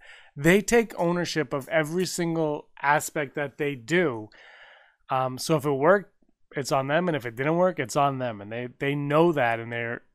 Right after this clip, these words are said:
okay with that. They never say, "It's tough 'cause, you know, we're in the shoes of," they never say,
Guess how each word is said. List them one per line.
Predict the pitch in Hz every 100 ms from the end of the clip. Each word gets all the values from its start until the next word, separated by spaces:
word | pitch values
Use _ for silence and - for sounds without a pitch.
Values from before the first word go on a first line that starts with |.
| _
okay | 131 - 151
with | 147
that. | 127
They | 131
never | 143 170 175
say, | 165 185 160
"It's | 151 -
tough | - 262 240
'cause, | - 165 143
you |
know, | 165
we're | 147 156
in | 180
the | 147
shoes | - 196 151
of," | 135
they | 180 175
never | 196 220 247 220
say, | - 202 175 147 123